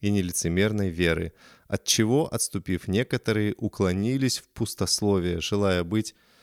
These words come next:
законоучителями, но не разумея ни того, о чем говорят, ни того, что утверждают.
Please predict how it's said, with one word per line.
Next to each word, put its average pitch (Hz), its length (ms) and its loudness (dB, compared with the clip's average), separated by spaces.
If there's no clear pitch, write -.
законоучителями, 104 1400 -2
но 107 240 2
не 107 120 2
разумея 101 460 2
ни 98 100 0
того, 107 320 2
о 95 60 4
чем 87 300 -4
говорят, 87 560 2
ни 92 100 -6
того, 87 320 -2
что 98 200 -4
утверждают. 87 840 -4